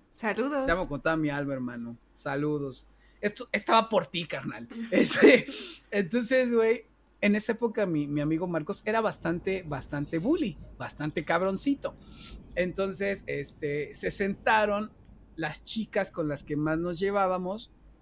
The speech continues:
Speaker 2: <clears throat> que eran como las, las cerebrito del grupo. Y, pues, Marcos llevaba su, su cartulina enrollada.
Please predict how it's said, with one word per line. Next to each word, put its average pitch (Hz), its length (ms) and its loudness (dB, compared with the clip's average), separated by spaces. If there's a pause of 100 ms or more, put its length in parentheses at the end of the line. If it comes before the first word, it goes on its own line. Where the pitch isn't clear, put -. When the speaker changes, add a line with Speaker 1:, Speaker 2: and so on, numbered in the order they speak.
Speaker 2:
<clears throat> 175 200 -2
que 175 100 -2
eran 175 220 0
como 156 280 -2
las, 135 400 -6
las 143 180 -6
cerebrito 147 480 -4
del 208 160 -2
grupo. 208 380 -4 (2000)
Y, 294 440 4
pues, 254 220 -4
Marcos 311 460 2
llevaba 233 340 4
su, 196 360 -4
su - 260 -8
cartulina 170 680 0
enrollada. 214 680 0